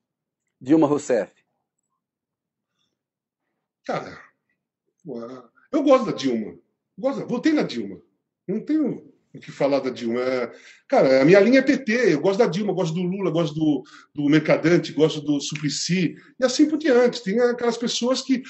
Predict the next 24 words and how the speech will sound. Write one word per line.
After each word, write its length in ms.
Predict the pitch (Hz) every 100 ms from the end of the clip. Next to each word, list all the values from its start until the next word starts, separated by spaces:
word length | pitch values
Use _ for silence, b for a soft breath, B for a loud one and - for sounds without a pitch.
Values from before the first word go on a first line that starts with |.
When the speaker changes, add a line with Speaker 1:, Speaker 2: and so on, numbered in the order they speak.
| B
Speaker 2:
que 80 | -
eu 80 | 214
cresci. 460 | 240 208 - - B B
A 60 | 175
minha, 180 | 240 262
a, 760 | 240 214 175 175 175 170 156
a 20 |
minha 280 | 180 269 240
entrada 400 | 202 - 175 160
política 500 | - 143 214 247 196
foi 160 | - 214
através 540 | 208 180 220 233 - - -
dessas 280 | 226 277 -
pessoas, 560 | 262 - 175 151 127
né? 140 | 151 - _ _ _ _ _ _ -
Então, 380 | 143 165 214 214 B
eu 180 | 165 156
gosto, 400 | 143 185 226 -
idolatro 720 | 175 170 151 170 208 220 220
e 60 | 208
eu 100 | 196
acho 220 | 196 -
o 20 |
máximo. 380 | 170 127 - -